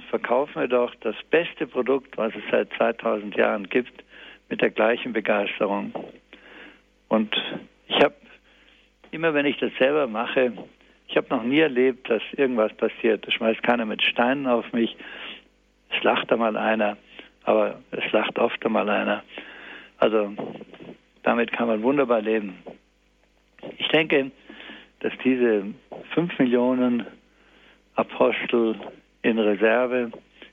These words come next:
die wir hier in Deutschland haben, dass die völlig ausreichen, um auch hier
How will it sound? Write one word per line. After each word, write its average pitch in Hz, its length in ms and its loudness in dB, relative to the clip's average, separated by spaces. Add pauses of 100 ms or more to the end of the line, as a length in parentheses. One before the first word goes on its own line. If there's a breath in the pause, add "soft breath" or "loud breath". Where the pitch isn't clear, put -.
(160)
die 113 140 2
wir 113 80 4
hier 113 240 4
in 95 80 -4
Deutschland 107 460 0
haben, 107 300 2 (520 loud breath)
dass - 160 0 (180)
die 117 360 4 (1300)
völlig 151 280 2
ausreichen, 107 840 -2 (600 soft breath)
um 113 160 2
auch 110 180 2
hier 123 420 2